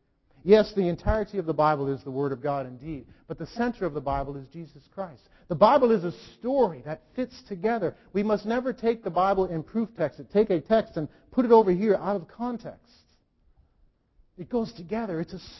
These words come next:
story, and the center of the story is Jesus. God is the author. Jesus is the protagonist, the ultimate hero in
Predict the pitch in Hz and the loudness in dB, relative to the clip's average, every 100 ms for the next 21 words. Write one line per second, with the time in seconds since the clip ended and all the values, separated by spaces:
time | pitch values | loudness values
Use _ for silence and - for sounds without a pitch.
0 | _ 220 226 190 156 160 160 - 247 233 | _ 0 0 2 -2 -2 -6 -4 -4 2
1 | 226 180 - - 240 226 220 190 185 202 | 0 0 -6 -10 -8 -2 0 0 -2 -6
2 | 151 - 220 262 240 - _ _ - - | -6 -16 -8 -6 -8 -16 _ _ -18 -18
3 | - - _ _ _ _ _ _ 175 262 | -18 -20 _ _ _ _ _ _ 6 8
4 | 262 214 208 208 220 240 220 180 214 269 | 6 4 0 2 2 2 0 -2 0 0
5 | 247 226 233 226 202 - 214 185 233 254 | 0 -4 -4 -4 -4 -4 -4 -2 0 0
6 | 226 208 - 196 208 220 214 - - _ | 0 -4 -2 0 2 0 -2 -2 -8 _
7 | - 285 262 185 180 214 233 | 0 2 6 4 2 -2 -4